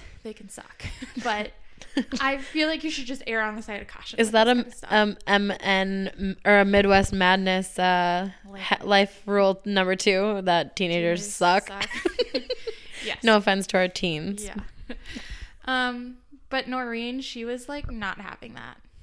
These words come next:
Speaker 1: She was
Speaker 2: Good
Speaker 1: like,
Speaker 2: for her.
Speaker 1: she knew better. She's like, "No, no, no, no." So she started calling all her family and the friends she could and organized a search party since the police were doing nothing.
Speaker 2: Love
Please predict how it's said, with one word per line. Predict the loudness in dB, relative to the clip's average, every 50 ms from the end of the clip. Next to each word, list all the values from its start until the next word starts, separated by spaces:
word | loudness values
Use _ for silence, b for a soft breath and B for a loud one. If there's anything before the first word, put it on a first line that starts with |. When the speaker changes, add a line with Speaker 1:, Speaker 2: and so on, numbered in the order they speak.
| -20
Speaker 1:
She | -16 -12 -10 -6
was | 2
Speaker 2:
Good | 2 2 2
Speaker 1:
like, | 4
Speaker 2:
for | 4 6 6
her. | 6 6 6 6 6 8 8 6 6 6 4
Speaker 1:
she | 2 2 0 -2
knew | -4 -4 -4
better. | -4 -4 -2 -2 -2 -2 -4
She's | -6 -8 -12 -10
like, | -10 -12 -12 -12
"No, | -14 -14
no, | -12 -14 -14 -14
no, | -14
no." | -14 -14 -14 -16 -18 B B B B B B B B B B
So | -4 -2 -2 -2
she | -2 -4 -8 -8
started | -6 -6 -6 -6 -6 -8
calling | -8 -10 -8 -6 -6 -6 -8 -8 -10 -12 -14 -10 -6
all | -4 -4 -2 -4 -4 -4 -6 -6 -8 B B B B B
her | -14 -12
family | -12 -10 -10 -10 -10 -10 -10 -10 -8 -8 -8 -8 -8 -10 -10
and | -12 -14 -14 -14 -16 -18
the | -18
friends | _ -8 -4 -4 -2 -2 -2 -4 -6 -6 -8 -10 -12 B B B B B B B B B -20 _
she | -16 -12 -12 -12
could | -10 -6 -4 -2 -2 -2 -4
and | -6 -8 -6
organized | -8 -8 -6 -4 -4 -4 -4 -6 -6 -8
a | -12
search | -12 -10 -10 -10 -10 -10 -10
party | -8 -6 -6 -4 -6 -6
since | -6 -8 -10 -10 -10
the | -14 -14
police | -14 -12 -6 -6 -6 -6
were | -6 -14
doing | -16 -16 -14 -14 -14 -14 -12 -12
nothing. | -12 -14 -14 -14 -16 -16 -16 -18 B B B B B B B B -12 -14 -14 -10 -6
Speaker 2:
Love | -4 0 4 6 6 8 8 8 8 6 4 2